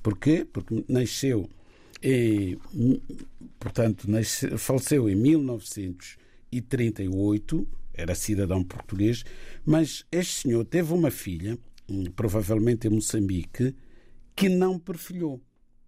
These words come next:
Portanto, não perfilhou a sua filha.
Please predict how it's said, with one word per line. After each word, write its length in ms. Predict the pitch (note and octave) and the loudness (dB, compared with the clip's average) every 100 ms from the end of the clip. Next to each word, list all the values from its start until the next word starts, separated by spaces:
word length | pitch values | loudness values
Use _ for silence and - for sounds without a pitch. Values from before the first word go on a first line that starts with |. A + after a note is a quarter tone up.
| - - _ _ - | -20 -20 _ _ -20
Portanto, 360 | - - A#2 A#2 | -12 -6 -2 4
não 220 | D#3+ F3 | 4 4
perfilhou 420 | D#3+ - D3 E3 | -2 -4 -2 0
a 40 | |
sua 180 | E3 F3+ | 0 -4
filha. 420 | E3 - C#3 A#2 | -6 -6 -6 -6